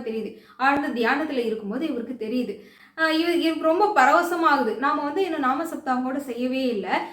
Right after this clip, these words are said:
காலையில தான் நம்ம இதை பத்தி பேசணும், ஆனா இப்பவே நமக்கு தியானத்துல வந்து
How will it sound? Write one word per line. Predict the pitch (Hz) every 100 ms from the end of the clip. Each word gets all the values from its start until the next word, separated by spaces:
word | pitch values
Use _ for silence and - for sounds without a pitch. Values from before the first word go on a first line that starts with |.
| -
காலையில | - 311 359 339
தான் | 349 427
நம்ம | 320
இதை | 262 285
பத்தி | 285 254
பேசணும், | 330 254 294 - 220 233 320 - -
ஆனா | 339 392 349
இப்பவே | 359 - 427 427
நமக்கு | 392 339 285 277 262 226
தியானத்துல | 262 294 320 285
வந்து | 247 247